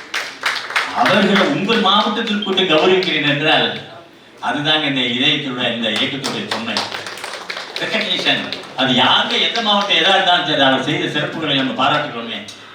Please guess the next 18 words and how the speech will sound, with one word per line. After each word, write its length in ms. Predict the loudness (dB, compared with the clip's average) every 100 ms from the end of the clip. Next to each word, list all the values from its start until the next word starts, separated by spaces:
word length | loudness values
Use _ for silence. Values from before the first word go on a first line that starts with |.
| -8
அதுதாங்க 360 | -6 -2 -4
ரொம்ப 180 | -4 -8
முக்கியம். 380 | -12 -12 -12 -12 -14 -18 -18 -18 -12
இன்னைக்கு 180 | -4 0
தான் 280 | 0 0 -2
ஒரு 120 | -6 -8
சின்ன 220 | -8 -8
பிள்ளை 220 | -4 -4
வந்து 200 | -2 2
உட்கார்ந்துருக்கு 260 | 2 2 -2
பாருங்க, 260 | -4 -6 -14 -20 -20 -20 -14 0
தர்ஷினி. 560 | 0 2 0 -2 -4 -16 -20 -20 -20 -20 -8
அவ 120 | -6
பார்த்து 340 | -2 -2 -2
நான் 140 | -4 -2
நிறைய 260 | 2 2
தடவை 220 | 2 0 0
கேட்டிருக்கேன் 420 | -2 -4 -8